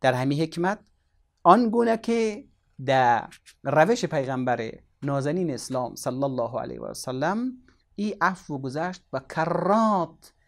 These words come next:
اتفاق افتاده. خب مگه طبق آیهٔ صریح قرآن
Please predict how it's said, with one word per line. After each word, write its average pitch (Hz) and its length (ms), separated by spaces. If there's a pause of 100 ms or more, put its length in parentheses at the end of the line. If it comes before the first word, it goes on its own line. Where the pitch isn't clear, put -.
(240)
اتفاق - 560
افتاده. 98 520 (720)
خب 147 520 (280)
مگه 139 260
طبق 143 720 (460)
آیهٔ 135 360
صریح 135 480
قرآن 147 680